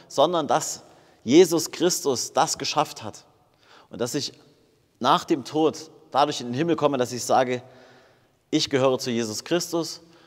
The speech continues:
und den Verdienst, den er erworben hat, den rechne ich mir zu. Darauf zu vertrauen und darauf zu leben, das ist diese Glaubensgerechtigkeit.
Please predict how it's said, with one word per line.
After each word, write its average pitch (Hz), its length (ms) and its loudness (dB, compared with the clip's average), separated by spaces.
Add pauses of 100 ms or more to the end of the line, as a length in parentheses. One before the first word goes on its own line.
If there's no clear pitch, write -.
(240)
und 101 140 -8
den 107 100 -2
Verdienst, 127 540 -4
den 110 100 -6
er 135 120 0
erworben 117 440 0
hat, - 300 -12
den 135 140 -4
rechne 123 320 -4
ich - 200 -16
mir 104 120 -14
zu. 92 320 -16 (180)
Darauf 143 400 0
zu 131 100 -12
vertrauen 104 560 -4 (520)
und 98 100 -8
darauf 135 320 2
zu - 140 -6
leben, 117 420 2 (260)
das 147 240 4
ist - 260 -8
diese 131 220 -6
Glaubensgerechtigkeit. 107 1500 -2